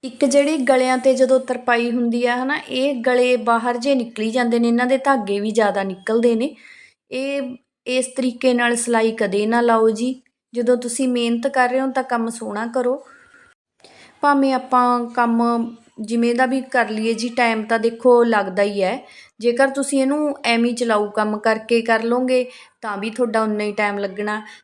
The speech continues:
ਜੇਕਰ ਤੁਸੀਂ ਸੋਹਣਾ ਤੇ ਸਫਾਈ ਨਾਲ ਕੰਮ ਕਰੋਗੇ ਤਾਂ ਥੋੜ੍ਹਾ ਜਿਹਾ ਚਾਹੇ ਟਾਈਮ ਵੱਧ ਲੱਗ ਜੇ, ਪਰ ਤੁਹਾਡੇ ਮਨ ਨੂੰ ਸਨੂੰ-,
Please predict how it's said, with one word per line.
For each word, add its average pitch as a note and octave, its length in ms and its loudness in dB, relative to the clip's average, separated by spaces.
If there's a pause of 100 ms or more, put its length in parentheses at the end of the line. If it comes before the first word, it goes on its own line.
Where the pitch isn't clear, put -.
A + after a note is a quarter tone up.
(100)
ਜੇਕਰ B3 280 0
ਤੁਸੀਂ C#4+ 300 -4
ਸੋਹਣਾ B3 340 -2
ਤੇ B3+ 120 -2
ਸਫਾਈ G#3+ 440 -6
ਨਾਲ A3 220 -4
ਕੰਮ A#3+ 300 -2
ਕਰੋਗੇ B3 380 2
ਤਾਂ B3 360 4
ਥੋੜ੍ਹਾ B3 300 4
ਜਿਹਾ C4+ 160 2
ਚਾਹੇ B3+ 340 2
ਟਾਈਮ A3+ 340 0
ਵੱਧ G#3+ 220 0
ਲੱਗ B3 180 2
ਜੇ, G#3 220 -4
ਪਰ A#3 220 2
ਤੁਹਾਡੇ A#3 360 -2
ਮਨ A3+ 240 2
ਨੂੰ A3 180 0
ਸਨੂੰ-, A3 360 -6